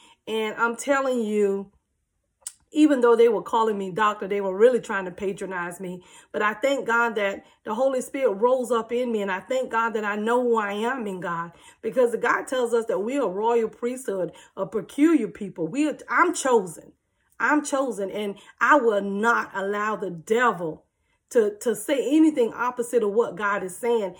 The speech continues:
And that's why I always talk about the eye gate, the ear gate, and the mouth gate, because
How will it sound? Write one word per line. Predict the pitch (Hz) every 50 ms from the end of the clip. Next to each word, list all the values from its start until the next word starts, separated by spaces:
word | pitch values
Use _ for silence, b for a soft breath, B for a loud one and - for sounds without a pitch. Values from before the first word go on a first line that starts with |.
| B B B B
And | 202 226 233
that's | 262 311 311 302
why | - 294 - -
I |
always | 226 226 240 254 240 233 233 -
talk | - 254 233 226 - -
about | 196 214 202 202 202 -
the | 196 -
eye | - 202 208 220 233 226
gate, | 180 190 196 190 185 180 - b b b b
the | 214 220 196 240
ear | 269 277 262
gate, | 214 190 214 202 208
and | 202 190 185
the | 185
mouth | 196 208 214 220 226 220 -
gate, | - 185 185 185 180
because | 208 185 - 247 214 196 190